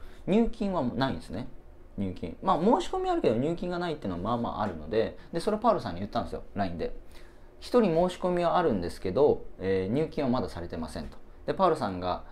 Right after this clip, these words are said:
笑い、かっこ笑いと。「一人でも申し込みあっ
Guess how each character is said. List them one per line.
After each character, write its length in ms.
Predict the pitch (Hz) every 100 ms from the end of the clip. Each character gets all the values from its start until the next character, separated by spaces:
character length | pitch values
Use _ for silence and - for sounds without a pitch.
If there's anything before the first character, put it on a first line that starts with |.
| - -
笑 440 | - 104 110 107 101
い、 80 | -
か 120 | -
っ 40 | 104
こ 120 | 82
笑 140 | 80
い 40 | 82
と。 80 | - - - - - - - - - - - - - - - - -
「一 240 | - - 220
人 100 | 160
で 80 |
も 320 | 120 104 123 143
申 80 |
し 20 | 143
込 80 |
み 100 | 147
あ 60 |
っ 60 | 143